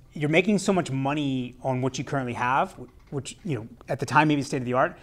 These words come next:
and then something new comes along, and, but it radically changes what you, what, how you approach things. You know, you're not really incentivized to go make that change, and therefore the upstart can come, come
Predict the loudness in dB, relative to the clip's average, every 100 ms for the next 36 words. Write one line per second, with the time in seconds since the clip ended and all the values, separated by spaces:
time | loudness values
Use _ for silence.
0 | -16 -6 -2 0 0 0 -2 -2 -2 -4
1 | -2 0 0 -2 -6 -14 -18 -16 -18 -20
2 | -10 -4 -2 2 0 0 8 8 8 4
3 | -4 -2 -2 -2 -4 -4 -8 -6 -8 -6
4 | -2 0 0 -2 -4 -2 0 0 0 -4
5 | -20 -20 -20 -20 -20 -20 -18 -20 -20 -8
6 | -4 -2 0 2 4 4 2 0 0 2
7 | 4 4 0 0 0 -2 -4 -6 -6 -4
8 | -4 -4 -2 -4 -2 -4 -4 -8 -6 -4
9 | -6 -6 -10 -10